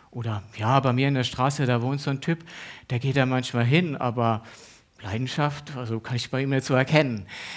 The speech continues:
Ja, also, ähm, das, das würde mich mal interessieren.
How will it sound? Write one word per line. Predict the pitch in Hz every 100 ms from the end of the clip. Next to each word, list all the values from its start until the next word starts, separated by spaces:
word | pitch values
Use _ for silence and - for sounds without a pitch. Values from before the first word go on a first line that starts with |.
| -
Ja, | 151 170 170 - -
also, | 170 180 185 170 - - - -
ähm, | 190 180 175 175 165 156 - - - -
das, | 190 -
das | 180 180
würde | 196 196
mich | 180 190
mal | 175
interessieren. | 170 170 - 156 - 190 196 170 180 214